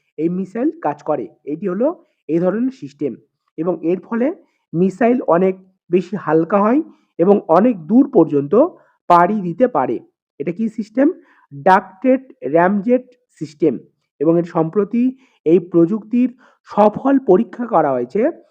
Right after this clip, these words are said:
উড়িষ্যা চাঁদপুরে। ডিআরডিও, ডিআরডিও অর্থাৎ ডিফেন্স রিসার্চ ডেভেলপমেন্ট অর্গানাইজেশন,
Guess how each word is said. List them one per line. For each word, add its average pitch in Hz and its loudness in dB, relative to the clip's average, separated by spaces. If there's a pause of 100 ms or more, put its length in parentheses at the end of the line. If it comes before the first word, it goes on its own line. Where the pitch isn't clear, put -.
(200)
উড়িষ্যা 214 -4 (320)
চাঁদপুরে। 175 -2 (1800)
ডিআরডিও, 151 -2 (460)
ডিআরডিও 233 0
অর্থাৎ 208 -4 (380)
ডিফেন্স 247 -2 (120)
রিসার্চ 220 -4 (160)
ডেভেলপমেন্ট 190 0 (280)
অর্গানাইজেশন, 143 0